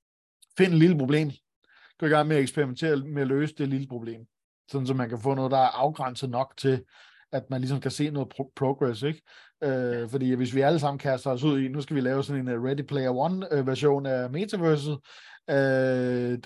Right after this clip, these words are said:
Speaker 1: så, så tror jeg hurtigt, at vi kommer til at knække nakken, og så bliver det stemplet som sådan noget, "Ah, det var ikke rigtig noget, det der virtual reality." Men det kan altså rigtig mange små, fede ting, uden at vi alle sammen behøver at være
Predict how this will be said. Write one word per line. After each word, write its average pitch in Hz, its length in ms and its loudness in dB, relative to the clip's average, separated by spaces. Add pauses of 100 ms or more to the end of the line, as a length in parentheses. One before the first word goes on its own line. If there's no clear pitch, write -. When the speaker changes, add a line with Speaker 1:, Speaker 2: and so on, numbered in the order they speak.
(160)
Speaker 1:
så, 143 200 -16
så 139 160 -8
tror 139 200 0
jeg 127 80 -2
hurtigt, 131 280 0
at 120 60 -4
vi 120 60 -10
kommer 120 200 -8
til 135 100 -10
at 123 60 -10
knække 127 220 -12
nakken, 127 300 -8
og 113 380 -4
så 123 160 -10 (180)
bliver 131 100 -4
det 120 120 -6
stemplet 143 440 2
som 117 120 -6
sådan 120 100 -8
noget, 127 220 -6
"Ah, 147 300 0
det 151 100 2
var 139 60 4
ikke 135 160 -2
rigtig 117 180 -10
noget, 113 200 -6
det 113 100 -6
der 98 160 -8 (400)
virtual 117 300 -4
reality." 110 320 -8 (540)
Men 131 180 2
det 139 140 2
kan 156 220 4
altså 135 240 -4
rigtig 139 220 -2
mange 135 220 -4
små, 143 420 0
fede 139 200 4
ting, 147 280 -2
uden 151 200 -2
at 135 100 0
vi 127 100 0
alle 131 180 -2
sammen 127 180 -8
behøver 131 300 -6
at 127 60 -6
være 123 240 -2